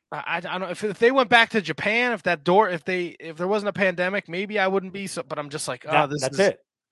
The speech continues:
Speaker 2: Um, Matt, that's it. You're,
Speaker 1: I'm like,
Speaker 2: you're
Speaker 1: "This
Speaker 2: over
Speaker 1: is"
Speaker 2: the,
Speaker 1: Ugh.
Speaker 2: you're o-, you're over the Good Brothers, even though, uh, you're not a religious Impact Wrestling watcher.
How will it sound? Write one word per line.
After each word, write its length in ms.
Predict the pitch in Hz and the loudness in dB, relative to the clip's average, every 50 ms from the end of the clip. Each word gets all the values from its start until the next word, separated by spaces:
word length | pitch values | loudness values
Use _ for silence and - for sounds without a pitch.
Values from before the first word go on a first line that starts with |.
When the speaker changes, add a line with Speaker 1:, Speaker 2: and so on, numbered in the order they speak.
| _ - | _ -10
Speaker 2:
Um, 200 | - 135 165 - _ _ | -8 -8 -8 -10 _ _
Matt, 220 | - 175 156 - | 2 2 2 2
that's 220 | - 127 117 - 170 | -2 -8 -8 -4 -4
it. 220 | 185 151 - - _ _ _ _ _ _ 139 | -4 -4 -4 -8 _ _ _ _ _ _ -10
You're, 240 | 127 151 160 156 | -2 0 2 2
Speaker 1:
I'm 60 | 156 147 | 2 0
like, 100 | 143 160 | 2 2
Speaker 2:
you're 140 | 170 165 | 4 4
Speaker 1:
"This 120 | 185 180 170 | 4 4 4
Speaker 2:
over 240 | 160 160 156 165 156 | 4 4 4 2 0
Speaker 1:
is" 60 | 147 | 2
Speaker 2:
the, 100 | 151 156 160 | 0 0 -2
Speaker 1:
Ugh. 180 | - - - - | -2 -4 -8 -6
Speaker 2:
you're 240 | 147 151 180 - - | -4 -6 -6 -4 -2
o-, 220 | 170 180 208 - _ _ _ _ _ _ _ _ _ - - | -2 -2 -2 -4 _ _ _ _ _ _ _ _ _ -14 -4
you're 220 | 135 156 190 - _ | -2 -2 -2 0 _
over 360 | 175 175 190 190 180 202 196 | 4 4 4 4 4 0 -2
the 100 | 180 175 | -2 -4
Good 300 | 151 147 165 160 147 131 | -2 -2 -2 -2 -2 -2
Brothers, 340 | 147 139 135 139 135 135 - _ | -2 -2 -2 -2 -4 -6 -8 _
even 260 | 165 156 170 180 170 | -12 -10 -6 -4 -2
though, 300 | 165 156 151 151 151 - _ _ | -2 0 0 -2 -2 -6 _ _
uh, 60 | - - - _ _ | -16 -16 -16 _ _
you're 160 | - 139 143 151 | -10 -4 -2 0
not 360 | 156 156 156 151 156 156 - _ - | 0 0 0 0 -2 -2 -4 _ -10
a 80 | 139 | -8
religious 800 | 123 127 123 117 117 120 120 123 135 151 156 170 190 196 - - _ _ _ _ _ | -8 -6 -6 -6 -6 -8 -6 -6 -6 -6 -6 -6 -8 -8 -10 -16 _ _ _ _ _
Impact 580 | - 180 190 190 - _ - 214 208 202 - - | -8 -6 -6 -6 -8 _ 0 0 0 0 -2 -2
Wrestling 380 | 185 190 185 - 185 190 190 | -2 -2 -2 -4 -6 -6 -4
watcher. 600 | 185 180 185 185 196 190 - 202 202 202 202 - | -2 0 0 0 0 -2 -2 -4 -4 -2 -4 -6